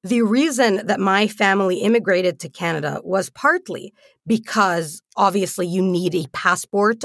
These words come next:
Otherwise, you are a person with no land. You are literally a refugee for the rest of your life, um, which super not ideal. Um,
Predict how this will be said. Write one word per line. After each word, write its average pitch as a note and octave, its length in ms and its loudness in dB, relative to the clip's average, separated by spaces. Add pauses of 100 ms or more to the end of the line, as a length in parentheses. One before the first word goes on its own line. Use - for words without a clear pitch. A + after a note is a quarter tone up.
Otherwise, E3+ 520 0
you E3+ 120 -2
are E3+ 100 2
a F#3 120 -4
person F3 480 -4
with D#3+ 160 0
no D#3+ 160 0
land. D#3 520 -2 (340)
You F#3 160 0
are F3+ 120 4
literally F3 460 0
a E3 60 4
refugee D#3 480 -2
for F3 140 -4
the F3 60 0
rest F#3 200 -2
of F3 80 -8
your G3 80 0
life, G#3+ 300 0 (640)
um, E3 380 0 (180)
which F3 400 -4 (380)
super C4+ 360 0
not F#3+ 260 2
ideal. D#3 540 -4 (1000)
Um, F3 480 0